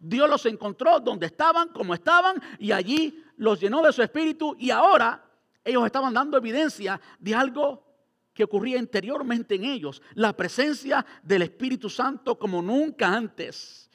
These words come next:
Como nunca antes, este pueblo de creyentes, este grupo de creyentes recibió el Espíritu Santo, ahora vivía en ellos.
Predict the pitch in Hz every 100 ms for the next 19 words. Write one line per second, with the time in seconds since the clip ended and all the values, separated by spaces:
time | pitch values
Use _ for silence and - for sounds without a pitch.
0 | - - - 240 233 226 330 381 302 262
1 | 339 302 196 220 - _ - - 254 254
2 | 240 175 285 349 311 254 214 190 196 190
3 | 240 185 180 202 294 - 254 196 190 226
4 | - 208 196 190 180 208 269 294 - _
5 | _ _ _ _ _ _ _ _ _ _
6 | _ - 220 214 311 302 269 269 240 240
7 | 220 185 285 294 202 254 214 147 131 -
8 | - _ _